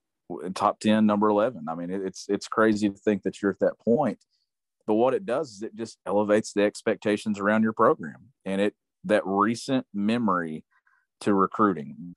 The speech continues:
These kids that are in high school now, these kids that are in seventh and eighth grade, they're seeing talented players go to Kentucky. They're seeing them have success at Kentucky. Now getting drafted at Kentucky, all these things elevate your program to another level. As long as Mark Stoops and company are continue to do this,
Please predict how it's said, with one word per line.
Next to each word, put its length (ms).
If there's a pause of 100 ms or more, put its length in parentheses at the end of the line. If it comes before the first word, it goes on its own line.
(120)
These 260
kids 260
that 120
are 40
in 60
high 200
school 260
now, 160
these 160
kids 240
that 80
are 60
in 60
seventh 360
and 80
eighth 160
grade, 260
they're 100
seeing 420
talented 520
players 320
go 160
to 60
Kentucky. 380 (100)
They're 100
seeing 240
them 160
have 140
success 480
at 100
Kentucky. 480 (500)
Now 180
getting 260
drafted 500
at 100
Kentucky, 480
all 260
these 240
things 380
elevate 360
your 100 (320)
program 120
to 100
another 240
level. 480 (400)
As 160
long 240
as 120
Mark 220
Stoops 520
and 100
company 300
are 120 (260)
continue 420
to 120
do 300
this, 540